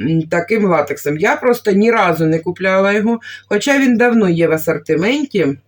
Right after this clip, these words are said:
Ну, у мене не було якось тяги до такого кольору. А я ж ку-, подруга в мене замовляла навмисно чорний. І я знаю, що багато людей замовляють спеціально чорний.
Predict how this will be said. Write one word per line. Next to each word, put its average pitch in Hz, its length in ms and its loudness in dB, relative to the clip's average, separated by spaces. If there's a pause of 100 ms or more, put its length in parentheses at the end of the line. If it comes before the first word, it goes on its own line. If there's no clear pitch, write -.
(1400)
Ну, 180 120 0
у 196 40 2
мене 254 280 2
не 233 140 2
було 226 300 2
якось 180 500 0
тяги 165 420 2
до 160 140 4
такого 156 560 -2
кольору. 139 580 0 (520)
А 175 160 2
я 208 180 4
ж - 120 -8
ку-, 196 140 0
подруга 254 500 2
в 196 40 2
мене 185 260 2
замовляла 185 640 2
навмисно 202 840 2
чорний. 143 720 0 (280)
І 175 80 -4
я 226 180 2
знаю, 233 220 2
що 226 160 -2
багато 220 380 0
людей 175 600 0 (300)
замовляють 165 880 2
спеціально 180 840 0
чорний. 123 720 0